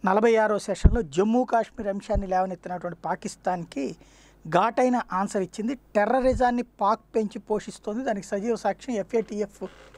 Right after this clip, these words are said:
నిబంధనలు. అట్లాంటోళ్ళు చెప్పే మాటకి వాల్యూ ఏంటని నిలదీసింది.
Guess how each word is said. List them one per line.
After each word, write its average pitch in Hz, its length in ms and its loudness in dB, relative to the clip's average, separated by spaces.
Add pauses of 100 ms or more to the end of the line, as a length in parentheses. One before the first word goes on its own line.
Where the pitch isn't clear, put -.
(180)
నిబంధనలు. 185 460 2 (160)
అట్లాంటోళ్ళు 247 640 0 (120)
చెప్పే 233 260 -2
మాటకి 208 400 -4
వాల్యూ 208 400 2
ఏంటని 196 380 0
నిలదీసింది. 180 580 -4